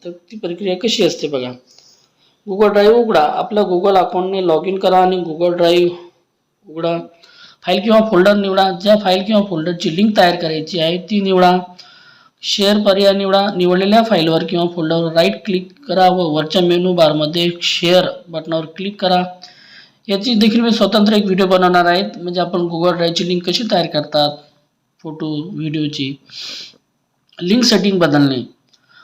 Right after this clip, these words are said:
आता एक पॉपअप विंडो उघडेल, येथे गेट लिंक किंवा लिंक मिळवा या पर्यायावर क्लिक करा. तुमच्याकडे काही पर्याय असतील, बघा ते पर्याय आलेले असतात बघा. रिस्ट्रिक्टेड म्हणजे मर्यादित, फक्त हे जर आपण सिलेक्ट केलं तर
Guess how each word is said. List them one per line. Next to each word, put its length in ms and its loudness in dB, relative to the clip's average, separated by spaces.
आता 360 -2
एक 320 -2
पॉपअप 520 2
विंडो 360 2
उघडेल, 680 0
येथे 260 0
गेट 360 0
लिंक 300 2
किंवा 240 0
लिंक 280 4
मिळवा 360 4
या 180 2
पर्यायावर 320 -4
क्लिक 240 -4
करा. 240 4
तुमच्याकडे 400 -4
काही 260 -2
पर्याय 380 2
असतील, 420 0
बघा 180 -2
ते 180 -2
पर्याय 240 4
आलेले 320 4
असतात 200 -6
बघा. 180 -6
रिस्ट्रिक्टेड 800 -4
म्हणजे 180 -4
मर्यादित, 520 2
फक्त 280 -10
हे 180 -4
जर 160 4
आपण 280 2
सिलेक्ट 380 -2
केलं 400 0
तर 40 -8